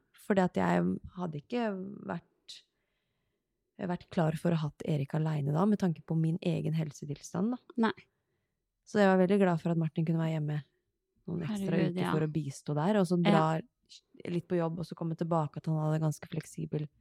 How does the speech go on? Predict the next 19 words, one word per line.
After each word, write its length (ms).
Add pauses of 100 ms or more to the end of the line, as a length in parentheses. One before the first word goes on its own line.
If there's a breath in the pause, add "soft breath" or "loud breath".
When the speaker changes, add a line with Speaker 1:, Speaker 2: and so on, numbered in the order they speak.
(100)
Speaker 2:
Mm. 440 (320)
Speaker 1:
hverdag. 420
For 120
jeg 40
har 100
en 80
venninne 400
som 160
bare, 320
mannen 220
skulle 260
egentlig 140
tilbake 400
til 100
to 200
uker. 260 (680)
Hadde 120
ikke 180
sjans, 160